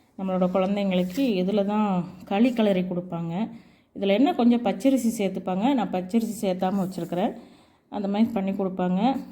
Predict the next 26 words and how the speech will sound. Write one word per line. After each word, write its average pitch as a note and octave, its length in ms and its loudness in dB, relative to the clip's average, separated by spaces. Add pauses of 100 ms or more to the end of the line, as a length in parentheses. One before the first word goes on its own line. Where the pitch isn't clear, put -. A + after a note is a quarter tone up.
(300)
அப்புறம் G#3 460 -4
முஸ்லீம் B3+ 400 4
வீட்லலாம் A3 720 0 (600)
சுன்னத்து, B3+ 340 2
பசங்களுக்கு B3 580 6
சுன்னத்து C4+ 400 4
பண்ணுவாங்க. F3 480 -2 (840)
அந்த A3 520 4
பசங்களுக்கும் C#4 800 4
அந்த G#3+ 260 2
ஏழு G#3+ 300 2
நாளைக்கு A3+ 500 0 (560)
இதை G#3+ 140 0
தான் A3+ 160 4
பண்ணி G3 200 0
கொடுப்பாங்க. F#3 440 0
காலையிலேயும் G3+ 500 0
நைட்டுக்கும், F#3 500 0 (680)
ஆ, F#3 260 0
இந்த F#3+ 180 0
இதோட G3 360 2
கொஞ்சம் F#3+ 240 0
பச்சரிசி A3 420 0
சேர்த்து G3 340 -2
அரைச்சி G3+ 280 -2
வச்சுருப்பாங்க. F#3 600 -2